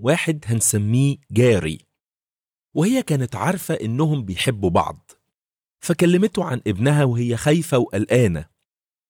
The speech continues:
فجاري قال لها: "يلا نروح نقابله". وابن ديان حب جاري على طول، فديان وجاري اتجوزوا، والولد كبر وهو على علاقة جميلة مع جاري.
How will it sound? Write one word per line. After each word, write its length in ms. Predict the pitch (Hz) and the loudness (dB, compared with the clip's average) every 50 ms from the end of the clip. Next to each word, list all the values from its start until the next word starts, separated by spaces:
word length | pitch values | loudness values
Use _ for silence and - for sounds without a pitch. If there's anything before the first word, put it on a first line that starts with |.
| _ _ _ | _ _ _
فجاري 560 | - - 156 143 156 175 196 208 208 214 226 | -2 0 0 2 2 2 2 2 0 -2 -4
قال 260 | - - 110 104 104 | -4 -2 -2 2 2
لها: 380 | 110 113 113 120 - 107 107 - _ _ _ _ _ _ _ _ _ _ _ | 4 4 4 4 2 0 -2 -6 _ _ _ _ _ _ _ _ _ _ _
"يلا 220 | 196 214 214 190 151 | -2 -2 0 0 -2
نروح 320 | 107 104 104 110 - - | 0 0 0 0 0 0
نقابله". 520 | 117 - - 127 98 92 87 85 76 - _ _ _ _ _ _ _ _ _ _ _ _ _ _ _ _ _ _ _ _ _ _ | 0 0 0 0 0 0 -2 -2 -4 -6 _ _ _ _ _ _ _ _ _ _ _ _ _ _ _ _ _ _ _ _ _ _
وابن 400 | - 180 - 214 214 220 240 247 | -4 0 0 0 0 0 -4 -2
ديان 560 | 196 170 139 131 127 131 131 131 131 131 131 131 - _ _ _ _ | 2 2 4 4 4 4 4 2 2 0 -4 -8 -12 _ _ _ _
حب 420 | - - - 202 165 147 127 120 113 | -8 -4 -4 -4 -2 -2 -4 0 2
جاري 400 | 131 135 139 139 135 131 123 95 | 2 2 4 2 2 0 -2 -6
على 240 | 80 90 98 104 | -6 -4 -4 -4
طول، 500 | 104 - 143 156 151 101 80 - - 78 - _ _ _ _ _ _ _ _ _ _ _ _ _ _ _ _ | -2 0 0 0 2 0 -2 -6 -10 -16 -20 _ _ _ _ _ _ _ _ _ _ _ _ _ _ _ _
فديان 560 | - - 135 127 123 127 135 147 156 175 190 | -4 -2 2 2 4 4 4 4 2 2 -2
وجاري 600 | 208 208 175 104 95 104 101 101 104 107 117 - - | -4 -6 -4 -2 0 2 2 2 2 2 0 -2 -4
اتجوزوا، 680 | 107 101 101 101 104 107 104 110 143 170 151 87 80 73 - _ _ _ _ _ _ _ _ _ _ _ _ _ _ _ | -8 -8 -4 0 2 2 4 4 4 2 2 0 -4 -8 -12 _ _ _ _ _ _ _ _ _ _ _ _ _ _ _
والولد 400 | - 113 107 113 156 202 214 180 | -2 0 2 2 2 2 2 0
كبر 380 | - _ - 165 160 165 165 151 | -2 _ 0 2 2 2 2 0
وهو 440 | 135 71 95 110 117 139 165 165 143 | 0 0 0 2 2 4 4 2 2
على 200 | 123 110 104 101 | 0 -2 -4 -4
علاقة 480 | 87 101 104 107 127 165 180 - 143 123 | -2 -2 0 2 2 2 2 0 -2 -2
جميلة 460 | 110 107 90 98 107 113 110 113 107 | 0 0 0 0 0 2 2 0 0
مع 200 | 104 95 - - | -2 -4 -4 -4
جاري. 440 | 92 101 104 98 92 82 82 73 | 0 2 2 2 2 0 -4 -8